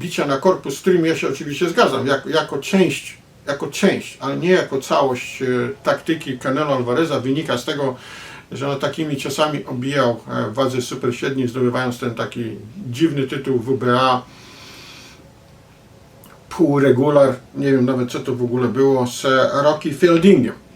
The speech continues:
e, Canelo Alvarez. Natomiast, no, porównywanie Rocky Fieldinga z, e,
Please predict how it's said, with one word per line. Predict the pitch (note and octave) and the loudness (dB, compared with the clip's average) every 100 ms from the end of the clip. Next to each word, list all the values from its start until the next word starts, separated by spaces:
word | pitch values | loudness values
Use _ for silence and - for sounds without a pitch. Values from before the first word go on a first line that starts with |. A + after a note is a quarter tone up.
| - - B2 | -20 -16 -6
e, | B2+ B2 B2 A#2+ | 0 2 2 0
Canelo | - C#3 B2+ B2 | 0 0 2 0
Alvarez. | A#2+ G#2 G2+ | 0 0 -2
Natomiast, | C#3 G#3+ F#3 | -6 -2 -2
no, | G#3 | -2
porównywanie | - G3 G3 E3 F3 F3+ D3+ | 2 4 4 2 2 2 2
Rocky | D3 D#3+ D#3+ | 0 0 -4
Fieldinga | B2+ D3 C3 C#3 C#3+ C#3 B2 | -8 -6 -4 -2 0 0 0
z, | - C3 | -2 -4
e, | A#2+ | -4